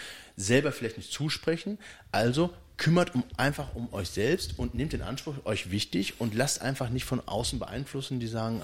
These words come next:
"Brauchst du nicht, ähm, Rückfall, ähm, ist eh ein Jojo-Effekt, ähm, hältst du eh nicht durch." Vergiss es.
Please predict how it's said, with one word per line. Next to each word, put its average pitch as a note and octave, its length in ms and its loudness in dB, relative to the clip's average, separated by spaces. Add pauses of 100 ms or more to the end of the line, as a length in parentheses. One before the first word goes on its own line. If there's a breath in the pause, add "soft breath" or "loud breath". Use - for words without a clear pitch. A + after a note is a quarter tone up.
(160)
"Brauchst A2+ 300 6
du A#2+ 40 2
nicht, A2+ 380 2
ähm, F#2 580 -4
Rückfall, A2+ 580 -2 (460 loud breath)
ähm, F2+ 240 4
ist E2 200 2
eh C3+ 80 4
ein G#2 100 6
Jojo-Effekt, A2+ 840 4
ähm, F2+ 120 -4
hältst G2 220 2
du - 40 -2
eh C#3+ 140 -4
nicht B2 240 -4
durch." A2+ 280 -4 (340 loud breath)
Vergiss F#3+ 360 2
es. - 280 -2